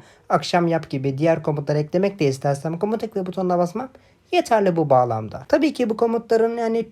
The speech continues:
fazlalığını silmek istersem de canım istemiyorsa da bu komutları yandaki hemen sağ taraftaki köşedeki çöp butonuna basmam yeterli olacaktır bu bağlamda da. Şimdi de diğer bir türdeki N P C'mizle devam edelim isterseniz. Görüldüğü gibi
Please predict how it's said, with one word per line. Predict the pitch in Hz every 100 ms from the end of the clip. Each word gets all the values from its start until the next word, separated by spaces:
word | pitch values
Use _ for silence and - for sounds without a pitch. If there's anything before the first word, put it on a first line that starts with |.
| - _
fazlalığını | - 220 208 226 233 233
silmek | 226 233 240
istersem | - 240 214 202 214
de | 202
canım | 208 220 220 190 -
istemiyorsa | 196 - 269 240 190 185
da | 180
bu | 156
komutları | 160 147 139 180 254 - -
yandaki | 294 269 226 220 277 -
hemen | 233 151
sağ | 151 175 185
taraftaki | 170 156 147 151
köşedeki | - 151 156 156 226 220 -
çöp | - 359 214
butonuna | 196 190 180
basmam | 175 170 220 240 - 269
yeterli | 277 262 214
olacaktır | 196 190 202 202 - _ -
bu | 277
bağlamda | 233 190 156 127 120 107
da. | 98 _ _
Şimdi | - - 339 320
de | 294 226
diğer | 277 269 240
bir | 233
türdeki | - 220 226 269 254
N |
P | 226 226
C'mizle | 240 233 220 247
devam | 233 220
edelim | 202 202
isterseniz. | 196 - 185 160 135 131 -
Görüldüğü | 160 170 190
gibi | 208 -